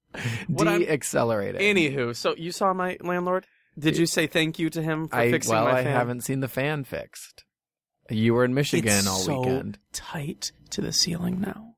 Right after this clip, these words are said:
Speaker 2: Whoa. <laughs>
Speaker 1: It's the tightest screw
Speaker 2: Has the fan never
Speaker 1: that's ever happened in my apartment.
Speaker 2: Wow.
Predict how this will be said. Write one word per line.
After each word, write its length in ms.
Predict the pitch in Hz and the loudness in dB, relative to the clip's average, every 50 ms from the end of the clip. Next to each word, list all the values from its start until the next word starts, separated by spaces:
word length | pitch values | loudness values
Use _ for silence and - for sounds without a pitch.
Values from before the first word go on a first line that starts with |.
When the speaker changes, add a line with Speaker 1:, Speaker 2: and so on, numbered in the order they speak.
| _ _ | _ _
Speaker 2:
Whoa. 640 | - - 110 107 101 98 101 - - - - 156 - _ | -14 -10 -6 -4 -2 -2 -2 -2 -4 -6 -12 -14 -12 _
<laughs> 40 | - | 2
Speaker 1:
It's 540 | 185 196 180 175 156 139 - - - - | 4 6 6 6 4 2 -2 -6 -10 -10
the 100 | - 85 - | -10 -10 -12
tightest 880 | - - - - - 240 - - - - 226 - - - - - - - _ | -12 -14 -16 -14 -12 -10 -8 -8 -6 -6 -6 -6 -6 -8 -8 -10 -12 -16 _
screw 760 | - - - - - - - - - 185 190 180 180 180 180 180 | -8 -2 0 2 4 4 2 2 -2 -6 -8 -6 -6 -6 -4 -2
Speaker 2:
Has 260 | 170 151 160 160 151 | 0 0 0 0 -2
the 180 | 170 170 160 160 | -2 -2 -2 -2
fan 420 | - - 165 160 165 175 180 175 | 0 -2 0 0 0 0 0 0
never 460 | 156 147 156 160 147 147 147 147 147 151 | 0 0 0 0 0 0 0 0 0 0
Speaker 1:
that's 100 | 269 277 | 0 0
ever 320 | 233 190 180 165 170 180 - - | 0 0 0 2 2 0 -2 -4
happened 500 | 160 170 208 196 185 - 180 170 160 151 | -6 -2 0 0 0 0 -2 -4 -2 -2
in 100 | 156 147 | -4 -2
my 200 | 156 170 202 175 | 0 0 0 0
apartment. 600 | 131 120 - - 127 117 - - 117 82 - - - | 0 -4 -4 -4 -4 -4 -4 -8 -10 -10 -10 -8 -6
Speaker 2:
Wow. 600 | 110 110 107 107 104 98 107 123 131 196 202 | -6 -4 -2 -2 -4 -4 -4 -4 -6 -6 -8